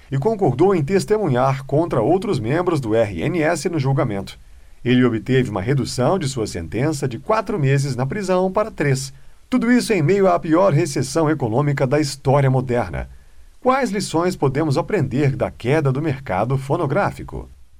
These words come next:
Lição um. Crie qualidade e valor para o consumidor.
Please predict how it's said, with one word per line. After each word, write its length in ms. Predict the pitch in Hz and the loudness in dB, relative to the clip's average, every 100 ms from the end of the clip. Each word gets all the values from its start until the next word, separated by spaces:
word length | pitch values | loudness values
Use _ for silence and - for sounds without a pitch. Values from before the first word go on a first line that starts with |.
| - - - | -20 -20 -6
Lição 520 | 117 139 135 226 247 - | -2 0 2 0 0 -2
um. 300 | 156 131 67 - - - - - | 0 0 -2 -10 -18 -20 -20 -6
Crie 380 | - 202 208 170 | 0 0 0 0
qualidade 800 | 143 175 120 92 127 143 139 180 | 0 0 0 0 2 2 0 -2
e 80 | - | -2
valor 500 | 185 131 120 139 135 | 0 2 2 2 0
para 220 | 165 160 | 2 2
o 80 | 151 | 0
consumidor. 760 | 135 120 - 175 131 104 92 | 0 -2 -2 -4 -4 -6 -8